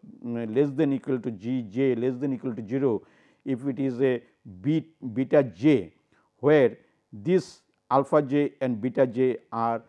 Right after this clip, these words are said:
very small part of positive quantity. Meaning, that means these are the small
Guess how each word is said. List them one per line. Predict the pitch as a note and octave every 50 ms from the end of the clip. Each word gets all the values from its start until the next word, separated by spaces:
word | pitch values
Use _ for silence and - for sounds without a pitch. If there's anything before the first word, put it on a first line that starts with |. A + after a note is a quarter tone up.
| _ _ _ _
very | B2 G#2+ A2 C3+ C#3 D#3 E3+ E3
small | D#3 - - - B2 B2 B2+ B2+ B2+ C3+ C3+
part | - _ - B2 A2+ A2 G#2+ -
of | C3+ A#2 G#2 G#2+ _ _ _ _ _ _ _ _ _ _ _ _ _ _ _ _ _ _ _ _ _
positive | - A#2+ A#2+ A#2+ A2+ A2 -
quantity. | - A2+ G2 F#2+ - F2 D#2+ C#2+ F2+ E2 - _ _ _ _ _ _ _ _ _ _ _ -
Meaning, | G#2 G#2 A2 A#2 A2 G#2+ F2+
that | A2 - -
means | - C3+ C3+ B2 G2+
these | G2+ A#2 D#3 D3+ - -
are | C3+ B2 B2 A#2
the | G#2+ G#2 A#2 A2
small | - - - C#3 C#3+ D#3 D#3+ C#3 A2 E2+ -